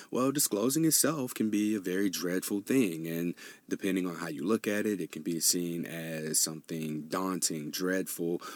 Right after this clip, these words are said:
or it can be the most useful tool ever to open up conversations about sexual health, negotiating sexual pleasures, kinks,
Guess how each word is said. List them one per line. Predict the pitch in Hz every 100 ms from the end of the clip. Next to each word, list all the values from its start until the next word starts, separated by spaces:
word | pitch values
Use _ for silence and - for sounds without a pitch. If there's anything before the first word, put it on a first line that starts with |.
| - -
or | 123 147 151 135 123 131 - -
it | - -
can | 120
be | 120 120
the | 107
most | 110 110 107
useful | 113 120 - 120
tool | - 127 117 117 -
ever | 120 117 107 95
to | -
open | 95 101 98
up | 101
conversations | - 98 92 - 95 92 95 92
about | 87 87 87
sexual | 90 87 85 82 82
health, | 117 117 110 - -
negotiating | 87 80 87 - 87 90 87 87
sexual | - 85 - 85 82
pleasures, | - 104 107 82 78 -
kinks, | - 117 107 57